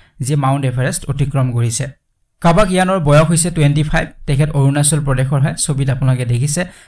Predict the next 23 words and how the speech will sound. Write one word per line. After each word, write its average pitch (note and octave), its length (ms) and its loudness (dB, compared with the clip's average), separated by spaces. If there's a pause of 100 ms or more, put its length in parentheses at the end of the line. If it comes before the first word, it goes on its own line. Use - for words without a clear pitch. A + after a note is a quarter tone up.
(120)
তেখেত D#3+ 260 0
হৈছে D3+ 220 2 (300)
পঞ্চমগৰাকী D3+ 640 2
মহিলা C#3 480 -4 (280)
অৰুণাচলৰ, C#3+ 600 0 (340)
যিয়ে C3 200 -4
মাউণ্ট C#3 280 0
এভাৰেষ্ট C#3 320 -2
স্কেল C3+ 260 -2
কৰিবলৈ C3 340 -2
সক্ষম C#3 400 -4
হৈছে D3 220 -4 (420)
আৰু C3 340 -2 (200)
বিশ্বৰ C#3 340 2
হায়েষ্ট D3 360 -2 (100)
মাউণ্টেইন C3+ 480 0
পিক, D#3+ 260 -2 (340)
যিটো C#3+ 480 -4
আঠ C#3 200 0
হাজাৰ C#3+ 240 0
আঠশ C#3 360 -4 (340)
আঠচল্লিছ D3+ 500 2
দশমিক C#3+ 400 -4